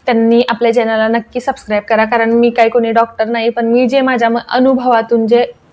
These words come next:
अ, म्हणजे जे एक्सपिरियन्सेस घेतलेत ना, तेच मी तुमच्याबरोबर शेअर करते. आणि मला सुद्धा वाटतं की जसं मला वजन कमी करताना त्रास झाला, तसा तुम्हाला होऊ नये किंवा, अ, नाही का, वजन वाढल्यामुळं, एकच मिनिट, हे सांगायचं आहे की मी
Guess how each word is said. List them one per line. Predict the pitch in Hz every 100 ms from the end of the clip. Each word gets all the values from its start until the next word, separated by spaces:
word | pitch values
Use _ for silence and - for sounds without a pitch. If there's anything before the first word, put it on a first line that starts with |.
| _ -
अ, | 214 214
म्हणजे | 226 233
जे | 233
एक्सपिरियन्सेस | 262 277 - 240 240 240 214
घेतलेत | 254 226 202
ना, | 196 226 - - -
तेच | 269 277
मी | 294
तुमच्याबरोबर | 294 269 254 226 220 220 226
शेअर | - 226
करते. | 220 220 233
आणि | 226
मला | 233 233
सुद्धा | 233 240 240
वाटतं | 240 233 - 226 - - - - -
की |
जसं | 240 254 262
मला | 262 254 254
वजन | 262 254 254 254
कमी | 247 240
करताना | 247 240 233 226
त्रास | 220 226 220 214
झाला, | 226 202 202
तसा | 214 233 262 - - - -
तुम्हाला | 262 247 262
होऊ | 277 277 247
नये | 233 220
किंवा, | 220 226 220 226 226 - - -
अ, | 214 214 214 214 220 233
नाही | 269
का, | - 208
वजन | 220 226 254 262
वाढल्यामुळं, | 262 247 220 226 240 226 240 294 -
एकच | 233 226 220
मिनिट, | 220 220 254
हे | 285
सांगायचं | 311 269 233 214 226
आहे | 302 - - - -
की | 277 294
मी | 311 320